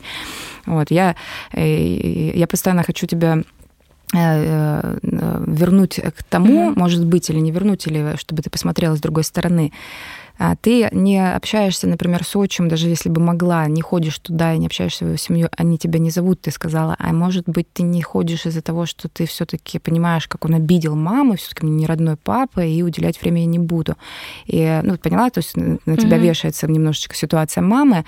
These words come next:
Speaker 1: но если бы по чесноку за-, зарыться где-то в глубину, ты бы хотела продолжать общение, быть частью семьи его? Ведь ты называла его папой все-таки. Какое-то время он социально был рядом с тобой.
Speaker 2: А, да, пожалуй, я бы с ним общалась. Я бы с ним,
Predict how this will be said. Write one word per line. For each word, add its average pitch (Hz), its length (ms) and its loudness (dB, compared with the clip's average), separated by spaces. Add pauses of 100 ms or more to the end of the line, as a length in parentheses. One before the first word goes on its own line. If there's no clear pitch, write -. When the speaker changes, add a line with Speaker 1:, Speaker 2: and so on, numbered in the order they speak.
(380)
Speaker 1:
но 175 80 2
если 226 260 4
бы 185 100 4
по 185 100 0
чесноку 202 540 2
за-, 160 260 2
зарыться 185 380 2
где-то 165 280 0
в 160 80 -2
глубину, 175 440 4
ты - 100 -2
бы 156 120 0
хотела 262 360 0
продолжать 160 500 0
общение, 214 420 2
быть 156 160 0
частью 170 340 -2
семьи 160 320 2
его? 151 400 2 (240)
Ведь 170 160 -2
ты 180 100 2
называла 170 380 4
его 160 120 0
папой 151 300 -4
все-таки. - 260 -8
Какое-то 170 280 0
время 196 460 4
он 160 80 0
социально 175 580 0
был 156 360 0
рядом 160 340 0
с - 80 -8
тобой. 165 320 -2 (600)
Speaker 2:
А, 220 220 -2 (360)
да, 269 380 2
пожалуй, 226 480 0
я 226 140 0
бы 214 140 0
с - 120 -4
ним 220 160 2
общалась. 190 580 -2
Я 208 100 2
бы 196 160 -6
с - 100 -8
ним, 220 220 0